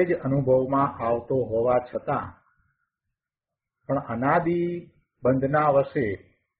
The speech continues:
પરદ્રવ્યો સાથે એકપણાના નિશ્ચયથી મૂંઢ જે અજ્ઞાની તેને આ અનુભૂતિ છે તે જ હું છું એવું આત્મજ્ઞાન ઉદય થતું નથી.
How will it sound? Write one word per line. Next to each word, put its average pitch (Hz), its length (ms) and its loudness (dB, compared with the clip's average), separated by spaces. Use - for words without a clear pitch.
પરદ્રવ્યો 151 580 2
સાથે 143 440 0
એકપણાના 139 760 -2
નિશ્ચયથી 120 680 -4
મૂંઢ 131 360 -2
જે 120 160 0
અજ્ઞાની 123 560 0
તેને 135 280 0
આ 135 260 -2
અનુભૂતિ 131 520 -2
છે 135 180 -4
તે 123 140 -6
જ 170 80 -4
હું 117 380 -2
છું 123 280 -6
એવું 135 320 -2
આત્મજ્ઞાન 123 680 -2
ઉદય 147 280 4
થતું 110 360 -8
નથી. - 300 -12